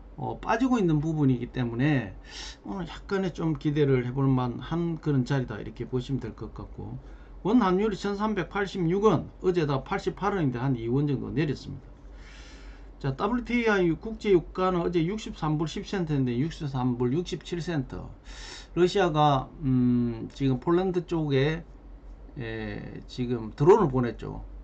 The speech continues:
뭐 상당수, 물론 그 우크라이나와 그 접-, 뭐 접경 지역인데 어쨌든, 어, 폴란드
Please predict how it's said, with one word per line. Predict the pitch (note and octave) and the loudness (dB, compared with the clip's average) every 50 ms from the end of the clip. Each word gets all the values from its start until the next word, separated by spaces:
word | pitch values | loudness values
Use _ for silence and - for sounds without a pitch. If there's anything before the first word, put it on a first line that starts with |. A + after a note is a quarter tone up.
| - - - - - | -18 -18 -16 -16 -14
뭐 | - - A1+ - G#2+ G#2 G2+ G2 - - - - - | -12 -12 -10 -10 -10 -10 -10 -12 -12 -14 -14 -14 -14
상당수, | - - - D3+ D3+ D#3 E3 E3 D#3+ - C#3 | -10 -4 0 2 2 2 2 0 0 2 2
물론 | C3+ D3+ F#3+ A3 A3+ G#3 E3+ D3+ C3+ | 4 4 4 4 2 2 2 2 2
그 | D3 D3 D3 D3 C#3+ C#3+ C3+ C3+ - - - - - - - - - | 2 2 2 2 2 2 2 0 -2 -8 -16 -18 -18 -18 -18 -10 -8
우크라이나와 | D#3+ C#3 - F#3 F#3 F3+ F3+ F#3 F3+ F3 E3 D#3+ D3 C#3+ C#3+ D3+ D#3 D3+ - - - - - - - | -8 -4 -2 2 4 4 4 4 4 4 2 2 2 2 4 4 2 2 0 -4 -12 -16 -18 -18 -12
그 | - - C3 B2 A#2+ | -2 0 0 0 0
접-, | - - - - - - - | -4 -10 -16 -16 -18 -16 -10
뭐 | - - B2+ B2 B2 A#2+ | -6 -2 0 0 0 0
접경 | - A#3+ A#3+ - - A#3 G#3 E3+ | -2 -4 -4 -2 0 2 2 4
지역인데 | E3 E3 D3 B2+ B2 A#2+ A#2 A#2 | 4 4 4 4 2 2 2 2
어쨌든, | C3+ C3 B3+ C4 B3+ - G#3 F3 D3+ B2 A2 - - - - - - - - - - | 2 2 2 0 2 2 4 4 4 2 0 -4 -10 -18 -18 -20 -20 -20 -18 -10 -6
어, | C3 B2+ B2 A#2+ A#2+ A#2 A#2 A#2 A2 G#2+ G#2+ G#2 G#2 G#2 - - - - - - - - | -2 0 0 0 0 -2 -2 -4 -4 -4 -6 -6 -8 -8 -10 -12 -12 -14 -16 -16 -10 -4
폴란드 | - E3 D#3+ E3+ F3+ F#3 F3+ D#3+ D#3 C#3+ C3+ B2+ A2+ | 0 2 2 4 4 2 4 4 4 4 4 4 2